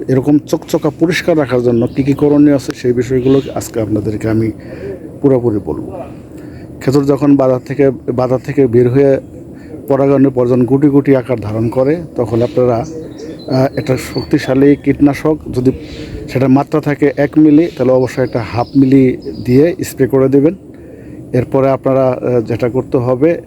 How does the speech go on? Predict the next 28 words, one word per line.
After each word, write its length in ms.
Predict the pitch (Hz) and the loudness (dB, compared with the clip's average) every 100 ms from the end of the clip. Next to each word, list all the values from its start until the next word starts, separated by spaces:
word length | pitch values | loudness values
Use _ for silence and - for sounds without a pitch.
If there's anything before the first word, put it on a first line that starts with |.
| - - - - - | -16 -20 -20 -20 -6
একটি 560 | - - 135 127 123 120 | -6 0 4 6 4 2
ছত্রাকনাশক, 800 | - 127 - 123 127 117 - 135 - - - - - - - - | -2 -6 -4 -4 -2 -2 -2 -4 -4 -16 -18 -20 -18 -16 -14 -6
যে 100 | 113 | -4
ছত্রাকনাশক 640 | 127 120 127 120 107 123 - - - - - - 113 - | -4 -4 -2 -2 -2 -4 -4 -12 -10 -10 -10 -12 -10 -6
normally 360 | 120 117 123 127 | -2 0 2 2
যেটা 200 | 131 127 | 2 2
ব্যবহার 380 | 131 127 135 131 | 2 2 2 0
করেন, 260 | 139 175 185 - - - - - - - | 0 -2 -4 -16 -20 -18 -18 -18 -14 0
ওই 120 | 135 | 0
ছত্রাকনাশকের 680 | - 135 147 135 120 135 135 | 0 -2 2 2 2 0 2
যে 80 | 143 | 4
মাত্রাটা 500 | 139 139 151 135 139 | 2 0 -2 0 -2
আছে 240 | 131 170 | -2 -4
সেই 180 | - 139 | 0 2
মাত্রা 340 | 135 139 151 | 2 2 -2
আপনার 260 | 131 139 151 - - | 0 2 0 -2 -8
স্প্রে 240 | - 131 | -6 -4
করে 200 | 120 123 | 0 0
দেবেন, 300 | 117 127 175 | 0 0 0
তাহলে 480 | 160 123 113 117 123 - | 0 -2 -2 0 0 0
এর 160 | 123 | -4
গায়ে 440 | 120 131 135 160 131 | 0 2 4 2 2
দাগ 300 | 113 131 131 | -2 -2 -2
আসবে 280 | 127 107 | -4 -6
না। 120 | 95 98 | -8 -8
দেখুন, 340 | 110 120 104 | -8 -6 -4
দেখুন 280 | 120 - 127 | -4 -2 -2
এখানে 280 | 120 123 | 0 0